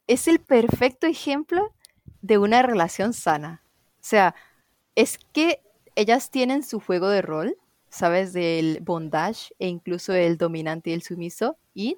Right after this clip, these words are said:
también el sadomasoquismo, está todo ahí. Eh, ¿qué es lo que pasa? Que es el perfecto ejemplo de una relación sana, ¿sabes?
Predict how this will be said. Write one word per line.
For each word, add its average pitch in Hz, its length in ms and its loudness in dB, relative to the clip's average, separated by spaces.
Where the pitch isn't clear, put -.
también 160 320 -4
el 165 100 -6
sadomasoquismo, 160 760 -4
está 214 200 -4
todo 311 260 -4
ahí. - 220 -4
Eh, 202 260 0
¿qué 262 80 0
es 269 80 2
lo 349 80 4
que 269 80 -2
pasa? 269 320 0
Que 220 160 -4
es - 220 -6
el 277 120 -2
perfecto 240 440 -4
ejemplo 262 360 -4
de 247 40 0
una 247 120 0
relación 220 420 -4
sana, 165 460 -6
¿sabes? 185 480 -4